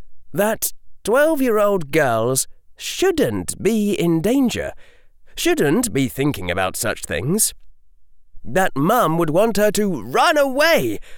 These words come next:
and her father would have a heart attack if he even knew she was being faced with the question. And she knew then, as Harry and Dumbledore had both tried to warn her,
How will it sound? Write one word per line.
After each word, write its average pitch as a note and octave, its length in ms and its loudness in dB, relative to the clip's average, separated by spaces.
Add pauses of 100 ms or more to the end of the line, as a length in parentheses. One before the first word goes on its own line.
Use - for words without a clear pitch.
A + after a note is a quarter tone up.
(320)
and F#2+ 280 -2
her G#2 180 2
father B2+ 480 0
would G#2+ 160 -2
have C3+ 140 0
a B2+ 140 0
heart A3 320 0
attack G2 340 -4
if C#3 160 -2
he G3+ 240 -2
even B3 400 0
knew A3 320 0
she G#3 180 -4
was G3 160 0
being F3 360 2
faced - 560 -2
with F3 320 -2
the D3 80 -2
question. - 500 -4 (1700)
And F2 420 0
she G2+ 300 0
knew B2 440 2
then, A#2 680 -4
as A#2+ 380 0
Harry F3+ 460 2
and C3 300 0
Dumbledore D#3 680 2
had B2 340 -4
both A3 460 0
tried D3+ 340 2
to F2 100 -4
warn G#2 340 -2
her, F#2+ 280 -2